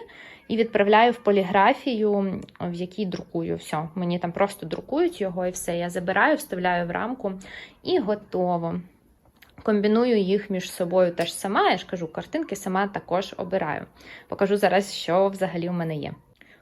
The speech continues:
Один постер, до речі, у мене без скла. Я вам колись давно показувала, що в мене розбилося скло, просто тріснуло.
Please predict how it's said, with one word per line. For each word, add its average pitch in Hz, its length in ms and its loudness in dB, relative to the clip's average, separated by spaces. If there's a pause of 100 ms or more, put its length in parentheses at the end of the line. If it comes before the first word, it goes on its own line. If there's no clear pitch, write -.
(160)
Один 226 320 6
постер, 262 380 0
до 208 140 0
речі, 214 460 2
у 202 60 0
мене 196 280 0
без 190 300 -2
скла. 392 400 6
Я 262 60 8
вам 202 180 2
колись 190 240 0
давно 190 280 2
показувала, 185 540 0
що 185 160 -6
в 180 40 -2
мене 180 260 2
розбилося 180 640 0
скло, 226 500 0 (460)
просто 175 380 -8
тріснуло. 175 640 -2